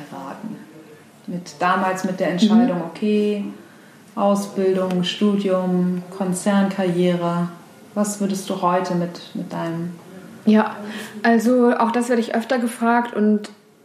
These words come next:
Speaker 2: ich wäre natürlich nicht an diesem Punkt, wenn ich diese Erfahrung nicht gemacht hätte. Deswegen finde ich das, also ich kann mir nichts raten,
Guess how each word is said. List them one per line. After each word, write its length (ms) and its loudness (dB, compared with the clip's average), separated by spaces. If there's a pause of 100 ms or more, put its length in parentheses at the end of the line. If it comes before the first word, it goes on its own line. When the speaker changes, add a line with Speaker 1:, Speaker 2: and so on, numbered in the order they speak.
(480)
Speaker 2:
ich 220 0
wäre 240 6
natürlich 340 4
nicht 240 2
an 160 -2
diesem 300 0
Punkt, 420 2
wenn 100 0
ich 120 -2
diese 180 0
Erfahrung 400 0
nicht 160 -4
gemacht 380 -2
hätte. 200 -4
Deswegen 380 -2
finde 220 0
ich 100 -4
das, 280 -4 (340)
also 160 0
ich 100 -6
kann 220 6
mir 80 8
nichts 400 2
raten, 540 4